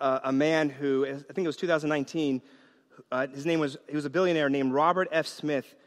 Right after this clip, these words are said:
who would go and make a promise, a pledge to pay off the debt of everybody graduating from Morehouse College in two thousand nineteen. I looked it up this week. It turned out, everybody thought at the time it was gonna be about forty million dollars. It turned out to be about thirty-four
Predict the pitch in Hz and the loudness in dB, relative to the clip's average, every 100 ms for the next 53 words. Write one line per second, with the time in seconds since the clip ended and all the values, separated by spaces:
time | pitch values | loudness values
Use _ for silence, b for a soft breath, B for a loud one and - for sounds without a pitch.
0 | b _ 147 143 139 185 190 180 - - | b _ -4 -2 2 4 4 2 -2 -4
1 | 151 160 135 - - 196 180 147 131 - | 0 0 -2 -6 -2 0 0 -4 -8 -2
2 | 180 156 - - - 202 190 175 165 151 | 0 0 -4 -10 -6 -2 2 2 0 -4
3 | 127 123 165 139 - b b b - 139 | -4 0 0 0 -6 b b b -2 -2
4 | - 185 208 208 175 165 143 156 160 156 | 0 0 2 2 2 0 -2 0 0 0
5 | 151 151 143 135 123 131 160 165 156 - | 0 0 0 -2 -2 0 0 -2 -6 -6
6 | - 139 131 113 - b b b b - | -4 -2 -2 -4 -10 b b b b -6
7 | 131 156 143 139 131 123 127 95 - b | -4 -2 -2 0 -4 -4 -10 -12 -18 b
8 | b b b b - 139 175 165 160 151 | b b b b -2 0 2 2 0 -2
9 | - 165 - - 147 185 175 165 - 180 | 0 -2 -2 -12 -4 0 0 0 -2 -2
10 | 254 254 175 208 185 139 - 208 175 156 | 4 4 4 2 2 -2 -4 -2 0 -2
11 | 139 147 147 139 123 - 165 165 156 147 | -2 -4 -2 -2 -4 -4 -2 -2 0 -2
12 | 143 127 123 123 113 127 - 165 143 135 | -2 -2 -2 -4 -6 -10 -10 -10 -10 -8
13 | 123 - 147 147 135 - 123 101 92 | -8 -6 -6 -6 -8 -10 -10 -10 -16